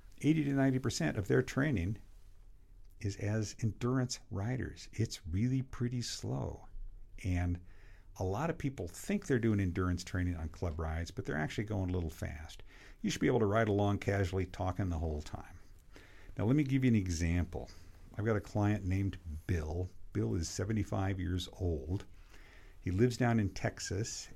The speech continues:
and last year he did what's called the Texas Challenge, six-day tour, fully supported, and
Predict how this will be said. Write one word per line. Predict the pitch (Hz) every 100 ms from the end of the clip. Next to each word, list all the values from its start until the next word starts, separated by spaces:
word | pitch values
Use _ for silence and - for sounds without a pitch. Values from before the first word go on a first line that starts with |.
| -
and | 87 85 80
last | 82 90 113 127 -
year | 110
he | 101 87
did | 92 95
what's | 87 80
called | - 78 82
the | 87
Texas | - 92 - - -
Challenge, | - - 143 123 - - - - - - - - - -
six-day | - 139 131 117 107
tour, | - 92 87
fully | - 170 165
supported, | 165 131 - 71 71 85 - - - - - - - - - -
and | - 107 98 95